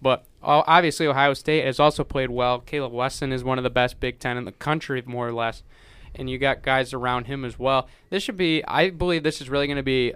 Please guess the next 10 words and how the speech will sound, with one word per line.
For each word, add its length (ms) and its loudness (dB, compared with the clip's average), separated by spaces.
a 80 -4
testament 460 -2
to 100 -6
the 80 -8
coaches, 520 -2
'cause 220 -8
this 180 -2
is 60 -10
gonna 220 0
be 380 -2